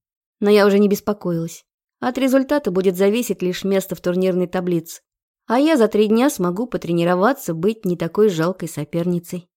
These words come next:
И все бы ничего, если бы не восторженная радость менеджера, в кои-то веки принесшего для нас отличную весть.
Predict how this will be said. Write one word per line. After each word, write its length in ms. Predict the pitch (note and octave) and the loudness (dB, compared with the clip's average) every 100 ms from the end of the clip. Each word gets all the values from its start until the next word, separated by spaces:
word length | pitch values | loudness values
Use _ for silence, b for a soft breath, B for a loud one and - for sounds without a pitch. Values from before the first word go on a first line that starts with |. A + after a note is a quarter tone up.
| _ _ _ _ | _ _ _ _
И 80 | G#3+ | -2
все 200 | B3+ D4+ | 2 2
бы 100 | B3+ | 4
ничего, 640 | B3 - C4 D4 A3 - _ _ _ - | 2 0 0 0 -2 -4 _ _ _ -2
если 380 | G#3 G#3 G#3 F#3+ | 2 2 2 0
бы 160 | F#3+ | 2
не 140 | G3 G3 | 4 4
восторженная 680 | A3 A3 A3 F#3 F#3+ F#3+ | 2 2 0 2 2 4
радость 340 | G3 A#3 F#3 - | 4 2 -2 -2
менеджера, 540 | A3+ G#3+ E3+ E3+ F3 - _ _ _ | 0 0 -2 -4 -6 -10 _ _ _
в 140 | - | -20
кои-то 460 | - G#3 G3+ G3 F#3+ | 2 4 4 2 -2
веки 380 | G3+ A#3 B3 F#3 | 2 2 2 -6
принесшего 680 | - F3 F#3+ G3+ - F#3 F#3 | -2 0 2 2 0 -4 0
для 200 | F#3+ G3+ | 2 2
нас 260 | A3+ - | 0 -2
отличную 600 | F#3+ G3 G3 - G3+ G#3 | -4 -4 -4 -2 0 2
весть. 340 | B3 A3 - | 0 -2 -8